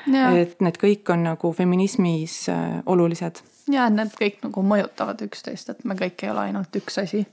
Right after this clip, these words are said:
Speaker 2: Jaa.
Speaker 1: Ähm, jah, mulle väga meeldis see definitsioon, mille sa nagu enda jaoks välja tõid, et mis sinu jaoks feminism on.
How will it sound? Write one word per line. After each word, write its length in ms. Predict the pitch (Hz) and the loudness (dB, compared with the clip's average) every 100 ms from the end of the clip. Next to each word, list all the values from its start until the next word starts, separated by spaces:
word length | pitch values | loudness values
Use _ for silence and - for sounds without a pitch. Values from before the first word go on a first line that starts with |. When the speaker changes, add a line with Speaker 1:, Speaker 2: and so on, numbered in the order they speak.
| _ - | _ -20
Speaker 2:
Jaa. 160 | 190 180 175 - _ _ _ _ - | -16 -14 -16 -20 _ _ _ _ -6
Speaker 1:
Ähm, 300 | 196 190 - - - - _ _ _ | -4 -4 -6 -10 -16 -20 _ _ _
jah, 360 | 247 220 311 - 269 - - - | -2 0 0 -2 -10 -10 -8 2
mulle 280 | 247 262 220 208 | 6 8 8 6
väga 200 | 220 202 | 2 0
meeldis 400 | 190 202 202 185 233 | 0 -2 -4 -6 -4
see 140 | 190 196 | -4 -4
definitsioon, 720 | 196 - 196 - - 220 190 | -8 -6 -8 -6 -4 -2 -2
mille 240 | 202 202 190 | -4 -6 -6
sa 140 | - | -4
nagu 380 | 196 - 202 190 _ - | -6 -4 -6 -6 _ -8
enda 280 | 247 226 285 | -4 -2 2
jaoks 380 | 311 311 - - | 2 2 -2 -2
välja 220 | 269 254 | 0 0
tõid, 240 | 240 247 - | 0 -2 -2
et 80 | 185 | -6
mis 160 | - | -4
sinu 220 | 226 208 | 0 0
jaoks 200 | 262 269 | 0 -2
feminism 500 | - 285 302 294 - | -2 0 0 -2 0
on. 120 | 311 | 0